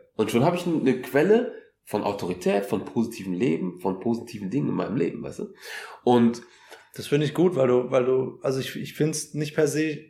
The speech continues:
Speaker 2: ich find zum Beispiel bei mir selber bleiben bedeutet nicht, dass ich, dass ich, äh, taub gegenüber Stimmen von außen bin.
Speaker 1: Genau.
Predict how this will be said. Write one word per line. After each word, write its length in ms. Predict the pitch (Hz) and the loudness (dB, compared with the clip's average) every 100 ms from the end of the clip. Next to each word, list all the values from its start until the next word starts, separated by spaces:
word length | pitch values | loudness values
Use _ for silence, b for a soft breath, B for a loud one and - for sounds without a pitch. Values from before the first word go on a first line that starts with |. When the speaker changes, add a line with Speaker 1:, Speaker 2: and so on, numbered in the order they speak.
| _ _ | _ _
Speaker 2:
ich 160 | - - | -12 -2
find 140 | 170 | -2
zum 120 | 170 | 2
Beispiel 300 | 151 147 151 | 2 2 2
bei 160 | 135 135 | 2 4
mir 180 | 135 131 | 4 4
selber 300 | 131 131 127 | 4 4 4
bleiben 280 | 143 143 139 | 4 2 2
bedeutet 400 | 135 143 143 139 | 2 2 2 -2
nicht, 200 | 131 - | -2 0
dass 140 | 123 | 0
ich, 280 | 123 - - | -2 -8 -4
dass 180 | 123 113 | 0 0
ich, 260 | 117 - - | -4 -8 -4
äh, 300 | 117 113 113 | 0 0 0
taub 300 | - 139 147 | -2 -2 0
gegenüber 400 | 143 127 135 127 | -2 -2 -2 -2
Stimmen 260 | 127 - 147 | -2 -2 -2
von 160 | 139 131 | -2 0
außen 300 | 147 151 110 | -2 -2 -6
bin. 120 | 98 | -6
Speaker 1:
Genau. 200 | 95 - | -6 -6